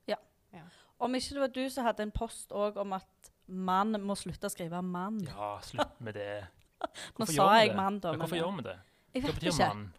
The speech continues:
Speaker 2: Det er fordi det er formelt språk.
Speaker 3: Ja, men det er jo ingen, det betyr jo ingenting. Hvem er mann?
Speaker 2: Det er fordi
Speaker 1: Ja.
Speaker 2: vi vil, vi ønsker fraskrivelse. Vi ønsker ikke å ha ansvar for det vi skriver. Vi vil bare, hva heter det, fra, ansvarsfraskrivelse.
Speaker 1: Ja, så tror jeg det er en måte å liksom my-, du,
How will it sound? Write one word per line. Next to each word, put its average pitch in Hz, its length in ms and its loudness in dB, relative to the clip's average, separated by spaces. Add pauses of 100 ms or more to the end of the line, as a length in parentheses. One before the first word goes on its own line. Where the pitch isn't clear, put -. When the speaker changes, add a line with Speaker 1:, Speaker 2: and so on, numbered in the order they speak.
Speaker 2:
Det 214 60 -6
er 220 80 -4
fordi 269 180 -4
det 277 40 -4
er 269 120 -8
formelt 254 300 -12
språk. 220 400 -8 (540)
Speaker 3:
Ja, 156 80 -8
men 160 60 -6
det 156 80 -2
er 151 40 -4
jo 170 60 -6
ingen, 139 320 -8
det 139 100 -8
betyr - 260 -10
jo 160 40 -6
ingenting. 110 420 -8 (300)
Hvem 156 160 -6
er 156 60 -8
mann? 127 340 -6 (420)
Speaker 2:
Det - 80 -8
er 190 80 -4
fordi 196 80 2
Speaker 1:
Ja. 202 60 2
Speaker 2:
vi 262 60 -2
vil, 262 180 -4 (160)
vi 233 120 -8 (160)
ønsker 202 320 -12
fraskrivelse. 233 840 -14
Vi 220 120 -14
ønsker 226 260 -12
ikke 240 240 -6 (100)
å 208 180 -2
ha 202 360 -2
ansvar 202 560 -8
for - 80 -16
det 196 160 -8
vi 190 60 -10
skriver. 202 520 -6
Vi 202 80 -14
vil 202 120 -10
bare, 190 320 -2
hva - 260 -20
heter 202 240 -14
det, - 100 -16
fra, - 300 -20
ansvarsfraskrivelse. 208 1200 -10
Speaker 1:
Ja, 247 120 10
så 262 140 -4
tror 294 180 -2
jeg 254 60 -10
det 277 80 6
er 254 100 2
en 269 80 0
måte 220 280 0
å 233 100 2
liksom 220 240 -4
my-, 226 220 -4
du, 185 140 -14